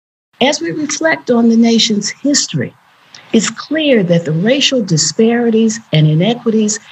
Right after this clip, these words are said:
that exist in the economic system are not well understood, and yet they persist. And they persist in the wealthiest nation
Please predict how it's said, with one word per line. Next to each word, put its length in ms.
that 100
exist 540
in 100
the 180
economic 640
system 560
are 100
not 300
well 240
understood, 760
and 240
yet 380
they 180
persist. 760
And 120
they 140
persist 540
in 100
the 80
wealthiest 600
nation 640